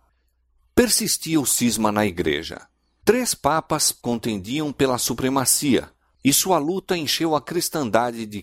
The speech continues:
crime e tumulto. Não contentes de lançarem anátemas, recorriam às armas temporais. Cada qual se propôs obter armas e recrutar soldados. É claro que necessitavam dinheiro,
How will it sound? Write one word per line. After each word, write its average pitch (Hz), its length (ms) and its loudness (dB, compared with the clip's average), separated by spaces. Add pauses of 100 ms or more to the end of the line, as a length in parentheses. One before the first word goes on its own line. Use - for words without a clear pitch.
(120)
crime 190 480 -6
e 165 40 -6
tumulto. 95 760 -2 (480)
Não 254 220 2
contentes 139 680 -6
de 104 120 0
lançarem 87 580 0
anátemas, 73 800 -4 (180)
recorriam 175 840 0
às 143 240 0
armas 120 360 0
temporais. 87 920 -2 (340)
Cada 170 300 0
qual 175 480 0 (160)
se - 200 -6
propôs 147 460 0
obter 139 400 2
armas 123 520 0
e 117 40 -10
recrutar 110 640 -2
soldados. 80 920 -4 (400)
É 139 140 4
claro 170 360 -2
que 131 160 -10
necessitavam 113 800 -4
dinheiro, 113 560 -2